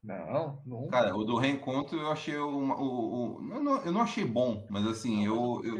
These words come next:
Speaker 3: terceiro é o melhor.
Speaker 2: é o que mais fala sobre essa questão mesmo do, do, da vida de casado. Isso é interessante, que mostra como eles perderam a, o interesse um pelo outro, entendeu?
Speaker 3: É isso.
Speaker 1: É, a natureza do casamento, né?
Speaker 2: É.
Speaker 3: <laughs> Eles tentam ficar,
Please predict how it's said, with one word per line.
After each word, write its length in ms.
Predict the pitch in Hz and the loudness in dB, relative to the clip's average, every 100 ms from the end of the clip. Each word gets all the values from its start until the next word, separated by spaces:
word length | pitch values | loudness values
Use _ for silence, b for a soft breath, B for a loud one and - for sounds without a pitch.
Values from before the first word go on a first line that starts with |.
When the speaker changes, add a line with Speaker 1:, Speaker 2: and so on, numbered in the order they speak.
| - | -6
Speaker 3:
terceiro 220 | - 165 | -6 -6
é 40 | |
o 20 | 180 | -6
melhor. 260 | 160 107 117 | -8 -2 4
Speaker 2:
é 80 | |
o 100 | 131 | 4
que 120 | 135 151 | 6 6
mais 340 | 143 165 - | 6 6 4
fala 280 | 151 147 151 | 4 6 4
sobre 280 | - 151 147 | 2 0 0
essa 160 | 160 | -4
questão 400 | - 147 139 143 | -4 -6 -2 0
mesmo 280 | 135 131 123 | 2 0 0
do, 280 | 139 139 131 | 0 0 0
do, 180 | 131 131 | -2 -4
da 120 | 123 | -2
vida 180 | 127 123 | 0 0
de 80 | |
casado. 560 | - 135 131 107 95 98 | 2 2 2 2 2 2
Isso 180 | 104 110 | -2 -2
é 80 | 120 | -4
interessante, 560 | 117 139 139 117 101 - | -2 -4 -4 -6 -8 -10
que 340 | - 107 101 | -6 -2 2
mostra 340 | 104 110 110 - | 4 4 0 -4
como 140 | 117 | -2
eles 120 | 110 | -4
perderam 500 | - 110 104 110 107 | -2 0 2 4 4
a, 340 | 101 95 92 101 | 4 4 2 2
o 80 | |
interesse 480 | 107 107 104 107 104 | 0 0 0 0 0
um 80 | 104 | -2
pelo 240 | 104 98 | -2 -4
outro, 540 | 95 117 127 120 117 101 95 87 _ | -4 -2 2 2 0 -8 -14 -14 _
entendeu? 300 | 95 101 98 _ _ | -4 -4 -4 _ _
Speaker 3:
É 160 | 117 | -18
isso. 320 | 113 107 - 370 | -16 -18 -2 4
Speaker 1:
É, 160 | 135 | 4
a 40 | - | 4
natureza 480 | 110 - 196 208 - | -2 0 0 2 0
do 100 | 254 | -2
casamento, 640 | 247 254 330 302 226 214 160 | -2 -2 -4 -4 -6 -6 -10
né? 160 | 160 - 104 | -12 -8 -2
Speaker 2:
É. 260 | 98 92 | -2 -2
Speaker 3:
<laughs> 640 | - 131 - - - - - | -4 -6 -14 -16 -16 -18 -20
Eles 80 | _ | _
tentam 160 | - - | -14 -12
ficar, 480 | - 127 113 104 | -10 -10 -10 -12